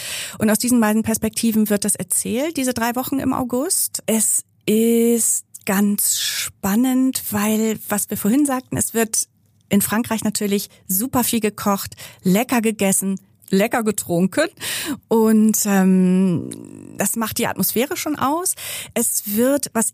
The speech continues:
ich sehr gerne mag, sehr vieles im Unklaren, im Ungefähren gelassen. Ähm, die beiden, wie gesagt, Elena und Evi erzählen diese Geschichten, manchmal die gleiche Geschichte aus untersch-,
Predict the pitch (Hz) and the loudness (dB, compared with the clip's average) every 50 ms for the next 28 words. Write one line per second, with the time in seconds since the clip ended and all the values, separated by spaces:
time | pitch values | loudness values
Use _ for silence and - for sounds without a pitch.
0 | - - 294 - - - - - - - 233 240 240 233 214 214 214 220 240 262 | -4 -4 -4 -4 -2 -4 -4 -2 -2 -2 0 0 0 0 0 0 0 2 2 2
1 | 247 233 226 226 226 226 226 - 208 208 208 226 233 - - - 233 226 226 226 | 2 2 2 2 0 0 -2 -4 -4 -4 -4 -4 -4 -6 -4 -4 -2 0 0 0
2 | 208 - - 190 202 - _ - 214 214 247 285 320 - - - 277 262 262 277 | -2 -2 -4 -6 -10 -8 _ 0 2 2 2 2 0 -2 -6 -8 -6 -6 -4 -4
3 | 285 277 - 233 240 - 254 285 302 285 254 202 - - - 220 202 214 247 226 | -4 0 0 0 0 2 2 4 4 4 2 2 0 -2 0 0 0 0 0 0
4 | 175 160 156 156 156 156 156 147 165 - - 220 262 339 466 480 - - - - | 0 0 0 0 0 0 0 0 -2 -2 -4 -4 -4 -6 -6 -8 -12 -14 -14 -12
5 | - - - 240 - - - 202 208 208 214 208 208 202 220 196 196 196 214 220 | -12 -14 -14 -16 -10 -4 -2 0 2 4 4 4 4 2 2 0 0 0 0 2
6 | 226 233 233 233 226 214 - - 208 226 208 208 208 202 - - - - 202 208 | 4 4 4 4 2 0 0 -2 -2 -2 0 -2 -2 -4 -6 -8 -6 -4 -2 0
7 | 247 233 220 214 208 - - 233 - - - - - - - - - 202 208 226 | 2 2 2 2 0 0 -2 -2 -2 -2 -4 -4 -2 -2 -2 -2 -2 -2 -2 0
8 | 277 294 285 294 294 - 277 277 - - 277 - - - - 277 277 - - - | 0 0 0 0 -2 -4 -4 -6 -8 -4 -4 -2 -2 -2 -2 -4 -4 -6 -8 -6
9 | - 262 262 269 277 277 285 285 285 285 - - - - - - 226 247 269 - | -2 -2 0 0 0 0 0 0 -2 -2 -4 -6 -8 -8 -4 -2 -2 -2 0 -2
10 | 247 220 233 208 - 185 190 240 320 320 - 294 285 269 - _ _ - 240 - | 0 0 0 0 -2 -2 -2 -2 -2 0 0 0 0 -2 -2 _ _ -2 -2 0
11 | - - 254 262 - - - 262 254 247 240 240 - _ _ _ - - 208 - | 0 -2 -4 -6 -8 -6 -2 0 0 0 0 -2 -6 _ _ _ -4 -2 -2 -2
12 | - 220 233 - 240 226 - - | 0 0 0 0 0 0 -2 -2